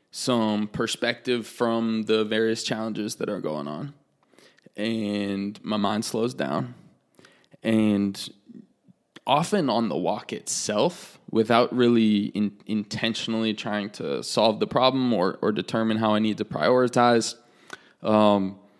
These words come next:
those insights will, will just come. There's something magical about walking, at le-, at least for me, um, and I think for a lot of people, this, this can work too. And so by the time I get back from the walk, my mind is slowed down.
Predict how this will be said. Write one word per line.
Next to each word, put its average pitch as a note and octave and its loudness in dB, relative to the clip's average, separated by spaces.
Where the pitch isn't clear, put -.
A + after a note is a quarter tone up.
those C3 8
insights A#2 2
will, G#2 2
will A#2 4
just A2 2
come. E2 -6
There's A2 -4
something G#2+ -2
magical G#2 0
about G2+ 4
walking, F2 -4
at F#2+ -2
le-, D#2+ -2
at - -4
least - -6
for F#2 -4
me, G2+ -6
um, C2+ -4
and A#1 -12
I B1 -14
think - -12
for E2 -6
a E2 -2
lot D2+ -2
of D#2+ -8
people, - -8
this, - -10
this - -12
can E2+ -8
work - -4
too. G#2+ -4
And A2 -2
so A2+ 0
by B2 0
the A#2+ -2
time B2+ 2
I B2 -6
get A#2+ 4
back A2+ 4
from G#2+ -2
the G#2+ -2
walk, D3+ 0
my A#2 -2
mind A2+ -2
is B2+ -2
slowed C#3+ -8
down. A#2+ -12